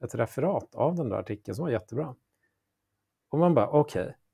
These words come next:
nu måste det ju ändå hända någonting." En halv sida i liksom en av den, den största dagstidningen här nere. Eh, nej, men alltså, hörs inte ett ljud.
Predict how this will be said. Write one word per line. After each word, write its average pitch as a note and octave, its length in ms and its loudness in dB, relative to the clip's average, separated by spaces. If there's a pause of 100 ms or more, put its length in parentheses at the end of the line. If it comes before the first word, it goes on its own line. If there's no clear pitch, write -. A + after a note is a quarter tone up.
(760)
nu C3 200 2
måste C#3 320 0
det G#2 60 2
ju A2 80 0
ändå G2 140 -2
hända A#2+ 360 0
någonting." G#2+ 340 -2
En A2 60 -2
halv C#3 360 2
sida A#2 600 0
i G#2+ 200 -2
liksom G#2 260 -6
en G#2+ 180 -2
av G#2 200 -6
den, A2+ 340 -10
den A2+ 140 -6
största B2 320 -6
dagstidningen C3 600 -4
här G#2+ 200 -4
nere. G#2 360 -4 (560)
Eh, G#2 380 -4 (840)
nej, C#3 200 -12
men D3+ 140 -12
alltså, - 200 -20 (500)
hörs - 240 -2
inte C#3 140 -4
ett G#2+ 80 -8
ljud. C#3+ 260 -6